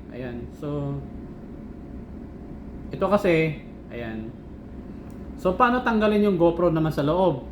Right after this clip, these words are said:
pag na, nakasalpak na? Okay, ganito lang siya, mga lodi. So, sabi ko nga kanina, pakanan lang para matanggal yung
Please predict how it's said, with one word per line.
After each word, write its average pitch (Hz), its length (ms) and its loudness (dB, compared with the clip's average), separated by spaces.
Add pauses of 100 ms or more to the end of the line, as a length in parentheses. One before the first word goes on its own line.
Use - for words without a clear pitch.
(140)
pag 151 160 0
na, 147 480 2
nakasalpak 135 1200 0
na? 143 240 2 (160)
Okay, 190 240 -2
ganito 240 240 6
lang 254 80 6
siya, 247 160 2
mga 190 240 2
lodi. 170 260 4 (600)
So, 180 160 4
sabi 180 240 4
ko 190 80 4
nga 180 160 2
kanina, 170 480 4 (720)
pakanan 147 480 4
lang 123 240 0 (240)
para 143 160 4
matanggal 143 400 2
yung 139 400 2